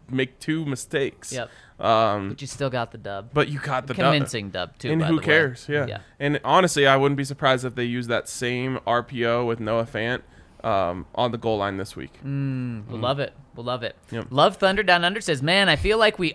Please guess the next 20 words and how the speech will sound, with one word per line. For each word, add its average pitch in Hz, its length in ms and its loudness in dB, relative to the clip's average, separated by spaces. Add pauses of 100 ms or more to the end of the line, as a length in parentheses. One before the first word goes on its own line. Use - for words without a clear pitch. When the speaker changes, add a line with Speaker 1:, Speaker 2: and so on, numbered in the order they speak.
Speaker 2:
all 175 280 6
forgot 156 420 2
about 160 240 2
Bryce 139 280 2
Callahan. 196 560 2
That 160 180 0
dude 208 160 -6
was 196 140 0
a 156 60 -6
top 190 400 4
slot 196 300 2
corner 160 280 -2
last 143 320 2
year, 143 100 0
and 143 120 -4
he's 139 140 -2
looked 165 160 -2
flawless 180 540 2
this 240 280 -2
year. 220 220 2